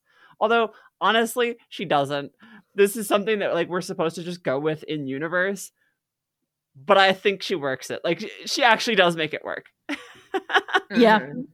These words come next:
Speaker 2: Yeah, she does.
Speaker 1: I'm sorry. Like, she actually does make it work, and everyone else is wrong. But in universe, <laughs> we're supposed to believe that she looks ridiculous, and yeah. <laughs>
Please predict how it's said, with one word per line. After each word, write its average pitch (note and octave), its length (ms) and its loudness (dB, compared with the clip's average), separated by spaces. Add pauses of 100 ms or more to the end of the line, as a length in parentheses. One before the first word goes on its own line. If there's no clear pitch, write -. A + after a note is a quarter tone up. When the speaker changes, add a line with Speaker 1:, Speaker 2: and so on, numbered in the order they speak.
(420)
Speaker 2:
Yeah, F#3+ 200 4
she A3+ 220 2
does. C#3+ 340 0 (1500)
Speaker 1:
I'm A#3+ 140 6
sorry. E3+ 340 4
Like, F#3+ 180 6
she C#4+ 200 0
actually D4 320 6
does F3+ 280 4
make F3 180 0
it D3 160 2
work, B2 380 -2
and E3+ 80 -2
everyone E3+ 320 2
else E3+ 160 0
is F3 160 -8
wrong. C3+ 360 -2 (280)
But B3 260 4
in E4+ 240 0
universe, F3 760 2 (360)
<laughs> - 1700 -4
we're A#3+ 140 6
supposed A#3 460 2
to A3 80 -2
believe E3+ 340 0
that E3 120 -6
she G3 140 -4
looks D#3+ 300 -4
ridiculous, C#3+ 880 -6
and C#3+ 440 -6 (800)
yeah. E3 320 -2 (320)
<laughs> A4+ 80 2